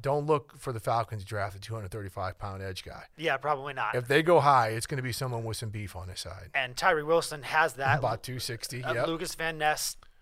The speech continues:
Speaker 2: has
Speaker 1: Yeah.
Speaker 2: that. I don't know if he's maybe number eight, maybe a trade down, but nonetheless, th-, there are
Speaker 1: Right.
Speaker 2: guys with size that fit this scheme, and that's kinda what it's about as you proceed through this thing. Um, as we look at it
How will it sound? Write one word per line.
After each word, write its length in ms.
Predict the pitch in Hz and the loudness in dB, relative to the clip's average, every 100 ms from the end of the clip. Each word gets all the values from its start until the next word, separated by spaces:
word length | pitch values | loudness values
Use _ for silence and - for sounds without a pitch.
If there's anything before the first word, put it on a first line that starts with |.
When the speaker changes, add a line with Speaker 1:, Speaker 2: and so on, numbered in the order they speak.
| - | -16
Speaker 2:
has 340 | - 170 170 117 | 0 6 8 8
Speaker 1:
Yeah. 60 | 151 | 4
Speaker 2:
that. 300 | 139 165 - - - | 6 4 2 -20 -6
I 60 | 160 | -4
don't 80 | 165 | 0
know 100 | 151 | 0
if 100 | 139 | -2
he's 240 | 160 127 131 _ _ _ | -10 -12 -18 _ _ _
maybe 280 | 151 165 151 | -8 -6 -6
number 260 | 151 143 147 | -6 -2 0
eight, 140 | 156 | 0
maybe 300 | 147 135 127 _ _ _ | -4 -10 -14 _ _ _
a 80 | 127 | -14
trade 260 | - 185 170 | -4 -2 0
down, 300 | 135 135 151 | -2 -2 0
but 200 | 151 156 | 2 4
nonetheless, 460 | 180 180 170 147 - | 2 2 2 2 2
th-, 140 | 170 | -8
there 220 | 147 180 | 0 6
are 140 | 185 156 | 8 8
Speaker 1:
Right. 100 | 131 | 8
Speaker 2:
guys 340 | 156 165 147 | 8 8 6
with 200 | 127 160 | -2 -2
size 460 | - - 151 147 131 | -2 4 4 4 0
that 180 | 135 - | -8 -10
fit 300 | - 170 - | -8 -10 -8
this 140 | 147 | -8
scheme, 440 | - - 175 160 151 | -8 -8 -6 -6 -8
and 120 | 139 | -4
that's 240 | 160 165 - | -4 -4 -6
kinda 240 | 175 156 | -4 -2
what 140 | 147 139 | -2 -4
it's 160 | - | -6
about 320 | 120 143 156 | -2 4 4
as 160 | 131 120 | 2 -6
you 160 | 127 - - - - - - - | -12 -12 -18 -20 -20 -20 -20 -6
proceed 560 | 165 151 - 180 123 - | -2 0 0 -6 -8 -6
through 140 | 160 | -4
this 160 | 143 - | -4 -6
thing. 240 | 139 107 - - - | -8 -12 -16 -10 4
Um, 360 | 165 160 160 - - - - - | 8 8 4 -12 -18 -18 -20 -8
as 180 | 151 151 | -2 -2
we 160 | 156 233 | 0 -2
look 300 | 202 190 180 | 2 2 4
at 200 | 147 143 | 0 2
it 180 | 135 | -2